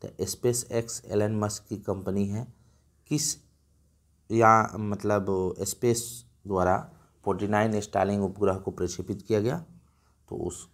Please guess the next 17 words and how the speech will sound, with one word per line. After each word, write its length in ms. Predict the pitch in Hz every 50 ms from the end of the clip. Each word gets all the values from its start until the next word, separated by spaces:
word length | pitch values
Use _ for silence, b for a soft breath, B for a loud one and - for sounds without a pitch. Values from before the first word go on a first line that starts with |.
| -
उसका 240 | - 87 - - 98
आंसर 280 | 92 92 92 90 - 104
हो 140 | 104 104 101
जाएगा 300 | 101 104 101 101 98 95
स्पेस 360 | 98 - - 104 104 - 135
एक्स। 300 | 127 - - - - b b b b b b b b b b
और 240 | 101 92 87 - -
स्पेस 640 | 92 - - - - 139 143 151 151 - - - -
एक्स 440 | - 127 127 - - - - - - _ _ _ _ _ _ _ _ _ _ _ -
जो 100 | 123 113
फ़ोर्टी 360 | 110 - - 113 107 113 113
नाइन 400 | 110 110 107 110 120 131 127 120
स्टारलिंक 440 | 117 - - 104 101 104 117 120 113
उपग्रह 360 | 107 107 104 110 104 107 107
को 160 | 107 - - 104
प्रक्षेपित 540 | - - 95 90 - - 98 - 107 101
किया, 340 | - 98 95 98 113 131 135